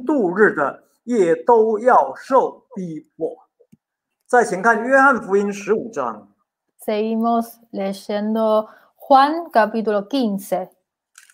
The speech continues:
Speaker 1: 再请看约翰福音的十五章。
Speaker 2: Juan, capítulo quince.
Speaker 1: 请看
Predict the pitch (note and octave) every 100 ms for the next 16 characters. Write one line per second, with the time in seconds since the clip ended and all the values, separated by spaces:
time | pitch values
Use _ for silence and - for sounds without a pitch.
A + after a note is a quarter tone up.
0 | _ _ _ _ _ _ _ _ C4+ C4
1 | A3+ G#3+ A#3 B3+ A3+ C#4+ C#4 C4+ C4 A3
2 | G3 A3+ A3 F#3+ - G#3 F3 A#2+ D3 B2+
3 | A3+ - _ _ _ _ _ _ _ -
4 | - D4 D#4 F4 B3+ A#3 B3 B3 A3 G#3+
5 | - C#4+ A3+ G3+ - F#3 - _ _ _
6 | _ _ _ - - F3 A3+ G#3+ F#3